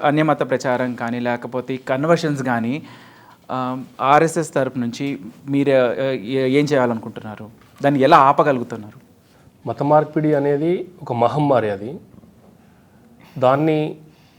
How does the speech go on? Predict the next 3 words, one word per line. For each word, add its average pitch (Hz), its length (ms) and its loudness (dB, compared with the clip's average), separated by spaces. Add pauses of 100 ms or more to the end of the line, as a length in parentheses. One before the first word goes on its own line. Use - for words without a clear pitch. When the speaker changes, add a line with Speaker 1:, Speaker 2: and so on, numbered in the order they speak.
(180)
Speaker 2:
కులాలకు 143 580 4 (960)
ఆపాదిస్తూ, 120 600 2 (680)
సామాజిక 156 680 6